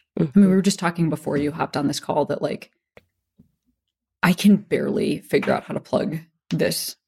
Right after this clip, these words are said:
Speaker 1: microphone into my computer. It's not even hard.
Speaker 2: <laughs>
Speaker 1: It's not even hard. But, um, <laughs> but, you know, this kind of brings me back to this idea that, that you were wearing a lot of hats.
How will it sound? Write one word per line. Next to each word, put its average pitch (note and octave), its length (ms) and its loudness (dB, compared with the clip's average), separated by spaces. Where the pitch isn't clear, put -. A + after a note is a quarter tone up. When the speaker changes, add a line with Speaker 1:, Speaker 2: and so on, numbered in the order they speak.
Speaker 1:
microphone D#3+ 440 -2
into D#3 180 -4
my D3 120 -2
computer. E3 400 -4
It's - 220 2
not E3+ 180 2
even C#4+ 140 2
hard. - 360 -2
Speaker 2:
<laughs> - 60 0
Speaker 1:
It's - 140 0
not C4 140 6
even F3 260 0
hard. - 720 -2
But, G#3 420 4
um, G3+ 460 6
<laughs> - 800 -20
but, C4 440 2
you B3+ 80 8
know, G#3 100 6
this G3 160 0
kind G#3+ 160 4
of G3+ 140 2
brings F3 280 4
me D#3+ 80 -2
back D3 240 -2
to D3+ 60 -8
this D3 180 -2
idea C#3+ 300 0
that, C#3 240 -6
that D3+ 160 4
you D3 180 0
were C#3 120 0
wearing C#3+ 260 -2
a C#3 80 -4
lot C#3 160 -4
of - 80 -12
hats. - 480 -6